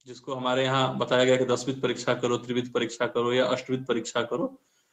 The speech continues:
तो उस तरीके से पहले हमें patient को देखना शुरू करना चाहिए कि ये जो पेशेंट आया इसमें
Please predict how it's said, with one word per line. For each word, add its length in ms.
तो 80
उस 260
तरीके 340
से 180
पहले 340
हमें 260
patient 360
को 120
देखना 320
शुरू 300
करना 280
चाहिए 480
कि 200
ये 60
जो 120
पेशेंट 420
आया 320
इसमें 480